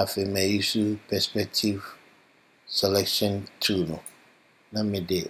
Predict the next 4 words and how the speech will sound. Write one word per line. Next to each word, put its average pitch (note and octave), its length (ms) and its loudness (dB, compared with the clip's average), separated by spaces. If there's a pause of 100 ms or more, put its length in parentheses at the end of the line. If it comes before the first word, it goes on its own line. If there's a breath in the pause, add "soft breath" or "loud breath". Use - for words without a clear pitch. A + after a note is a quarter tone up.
(140)
atwem - 540 -2 (360)
kakra - 400 -2 (960)
aba F#2 200 2
fam. - 300 -2